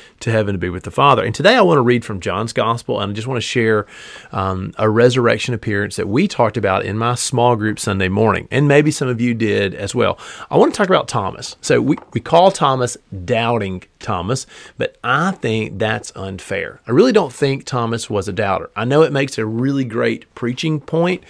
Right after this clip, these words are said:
and in fact, probably young in my career, I preached it just that way, that Thomas was a doubter. Let's don't be doubters.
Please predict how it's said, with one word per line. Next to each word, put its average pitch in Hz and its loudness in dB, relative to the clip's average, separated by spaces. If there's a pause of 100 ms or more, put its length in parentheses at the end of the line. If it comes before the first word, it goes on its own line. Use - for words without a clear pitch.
(280)
and 98 -6
in 95 -4
fact, 123 -2
probably 123 2
young 120 0
in 107 -6
my 107 -2
career, 147 0 (400)
I 98 -4
preached 113 -2
it 101 -4
just 104 -4
that 110 2
way, 135 2
that 123 -8
Thomas 101 -6
was 107 -2
a 107 -4
doubter. 120 2
Let's 104 -4
don't 104 -2
be 101 -2
doubters. 113 2